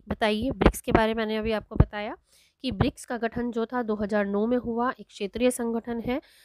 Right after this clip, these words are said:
जिसमें कि आपका ब्राज़ील, रूस, इंडिया, चाइना और साउथ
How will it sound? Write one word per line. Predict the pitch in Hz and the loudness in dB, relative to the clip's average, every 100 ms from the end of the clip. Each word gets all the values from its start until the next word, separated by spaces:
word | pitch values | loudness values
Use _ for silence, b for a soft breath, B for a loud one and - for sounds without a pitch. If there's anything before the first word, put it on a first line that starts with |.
| b b | b b
जिसमें | 220 - 226 | -2 0 0
कि | 226 240 | 0 2
आपका | 220 202 220 | 2 2 0
ब्राज़ील, | 190 202 190 185 220 262 - _ _ 196 | 4 4 4 2 0 -2 -4 _ _ -2
रूस, | 190 214 240 285 - - | 2 2 2 -2 -8 -8
इंडिया, | 220 196 208 226 262 - | -4 -2 2 2 0 -4
चाइना | - 202 190 214 | -2 0 0 0
और | 262 202 | 0 -2
साउथ | - 180 | -2 0